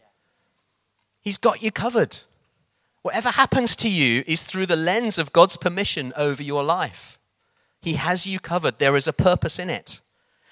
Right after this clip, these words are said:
Now, perhaps some of us might deep down inside feel, "Well, the lengths that God would go to for Jesus would gotta be more than they'd go, he would go to, uh, go to for me." I don't think that holds, simply because the unstoppable plan of God the Father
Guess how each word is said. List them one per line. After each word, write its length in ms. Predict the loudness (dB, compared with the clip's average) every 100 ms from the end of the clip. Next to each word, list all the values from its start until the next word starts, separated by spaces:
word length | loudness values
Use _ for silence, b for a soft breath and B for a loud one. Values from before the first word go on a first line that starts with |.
| b
Now, 100 | 2
perhaps 260 | 6 6 4
some 140 | 4
of 100 | 4
us 180 | 4 0
might 260 | 0 0 -2 _ -8
deep 240 | -8 -2
down 300 | 0 2 2
inside 520 | 0 0 6 6 6
feel, 420 | 2 2 4 2 B B B
"Well, 300 | -2 2 2
the 100 | 2
lengths 340 | 2 0 2 -4
that 200 | -2 0
God 220 | 2 2
would 180 | 2 4
go 160 | 4 4
to 220 | 0 -4
for 120 | -6
Jesus 600 | -4 -2 -2 -2 -4 -4
would 160 | -8 -10 _ 0
gotta 180 | 2 2
be 120 | 0
more 340 | 2 6 8
than 120 | 8 6
they'd 220 | 2 2
go, 180 | 0 0
he 160 | -4
would 140 | -6 -2
go 160 | -2
to, 180 | -2 -8 -12 -12
uh, 120 | -6
go 180 | -4 -4
to 180 | -4
for 140 | -6 -6
me." 360 | -2 -4 -4 -12 _ _ _ _ _ _ _ _ _ _ -20
I 180 | -6 -4
don't 200 | -4 -8
think 220 | -12 -14
that 200 | -8 -10
holds, 560 | -4 -4 -4 -10 -14 -16 b b b b b b
simply 480 | -2 0 0 -4 -10
because 520 | -10 -8 -8 -8 -10 b b b
the 100 | -6
unstoppable 640 | -4 -4 -4 -6 -8 -12 -14
plan 400 | -8 -4 -4 -4
of 120 | -2
God 200 | -2 -2
the 80 | -4
Father 500 | 0 2 2 -2